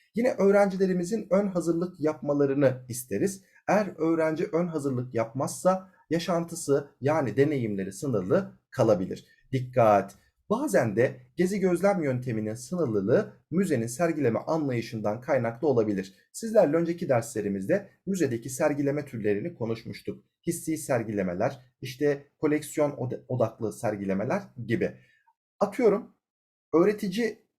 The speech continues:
bir durum söz konusu olması gerekirken müze içerisinde sergileme anlamında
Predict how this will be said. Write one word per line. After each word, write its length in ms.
bir 180
durum 240
söz 300
konusu 360
olması 480
gerekirken 840
müze 180
içerisinde 580
sergileme 520
anlamında 640